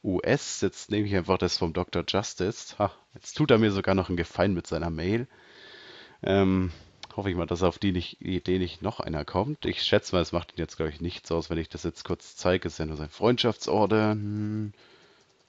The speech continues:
Und der alte Arzt will doch auch ein bisschen Freunde haben. Mist, jetzt hab ich einen anderen Server geöffnet, aber egal.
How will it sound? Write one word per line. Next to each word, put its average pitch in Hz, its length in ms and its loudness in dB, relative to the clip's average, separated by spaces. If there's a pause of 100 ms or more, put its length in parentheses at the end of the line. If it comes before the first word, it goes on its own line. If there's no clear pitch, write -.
(340)
Und 120 160 2
der 98 120 8
alte 92 340 4
Arzt - 680 -2
will 107 120 2
doch 104 160 4
auch 90 220 2
ein 82 80 -8
bisschen 82 260 -4
Freunde 92 480 0
haben. 120 500 -2 (1080)
Mist, 107 260 0
jetzt - 120 -10
hab 90 80 4
ich - 260 -4 (160)
einen 82 140 -6
anderen 82 240 -2
Server 80 320 0
geöffnet, 90 420 -2
aber 80 160 0
egal. 73 380 -8